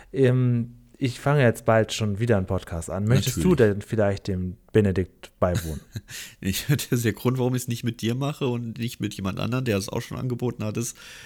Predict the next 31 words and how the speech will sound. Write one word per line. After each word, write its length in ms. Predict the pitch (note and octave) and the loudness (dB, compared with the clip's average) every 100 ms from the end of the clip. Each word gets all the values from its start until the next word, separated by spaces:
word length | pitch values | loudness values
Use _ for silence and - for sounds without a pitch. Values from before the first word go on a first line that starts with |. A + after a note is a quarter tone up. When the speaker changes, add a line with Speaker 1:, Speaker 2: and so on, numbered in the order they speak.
| - | -6
Speaker 2:
dass 160 | - G2+ | -4 -4
ich 160 | A#2 | -4
mich 160 | A#2 - | -4 -4
dem 180 | G#2+ A2 | -4 -2
nicht 220 | A2 - | -4 -4
gewachsen 400 | G#2 A2 - G#2 | -4 -4 -6 -8
fühle. 380 | - D#2+ D#2 F#2+ | -6 -4 -4 -6
Und 120 | - F#2 | -4 -2
auch 100 | - | -2
zeitlich 380 | - D#2+ D#2 F#2+ | -4 -4 -2 0
Speaker 1:
Ach 40 | |
doch, 160 | F#2 F#2 | 2 2
Speaker 2:
natürlich, 220 | F2+ - | 2 2
aber, 220 | E2+ F2 | 0 -2
Speaker 1:
das 200 | E2+ F2+ - - - | -4 -12 -16 -14 -2
Speaker 2:
äh, 220 | G2+ G2 | 0 0
ich 120 | - B2+ | 0 0
fühl, 20 | |
Speaker 1:
inhaltlich 340 | D3 D3+ - F2+ | 2 2 2 0
Speaker 2:
nein, 100 | F#2 | 0
überhaupt 420 | G2 F2+ F2 F2 | -2 -2 -2 -2
Speaker 1:
doch. 260 | F2 F2+ E2+ | -2 -2 -2
Speaker 2:
nicht. 40 | |
Nein, 220 | F2 F#2 | -2 -2
Speaker 1:
Du 60 | A#2 | 0
kannst 180 | D#3 D#3+ | 0 4
ja 40 | |
Speaker 2:
nein. 20 | D#3 | 2
Speaker 1:
so 60 | |
rangehen 420 | C3+ D#3 E3 D3+ C#3+ | 4 2 2 0 0
wie, 200 | D3 | 0